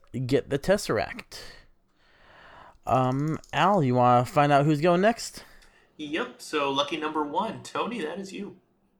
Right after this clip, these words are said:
Speaker 1: All right. Uh, I'm still glad that I get in front of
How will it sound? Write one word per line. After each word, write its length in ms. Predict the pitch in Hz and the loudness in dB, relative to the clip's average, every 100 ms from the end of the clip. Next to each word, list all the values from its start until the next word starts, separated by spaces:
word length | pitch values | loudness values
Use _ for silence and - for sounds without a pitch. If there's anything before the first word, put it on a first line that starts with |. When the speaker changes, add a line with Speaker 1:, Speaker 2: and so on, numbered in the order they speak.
| _ _ _ - - - | _ _ _ -20 -14 -2
Speaker 1:
All 160 | 113 | 0
right. 400 | 151 220 156 - - - - - - - | 2 2 -2 -8 -20 -20 -20 -20 -12 2
Uh, 520 | 156 156 156 156 156 | 6 8 10 8 6
I'm 280 | - 165 165 | 4 4 2
still 400 | - - 185 202 | 0 -4 2 2
glad 420 | 180 165 190 220 | 4 2 2 2
that 600 | 185 151 143 - - - - | 2 4 2 -2 -4 -6 0
I 540 | 147 143 143 139 139 131 | 0 2 4 2 2 2
get 200 | 143 135 | 4 4
in 240 | 135 135 | 2 0
front 180 | - | 2
of 80 | 139 | 2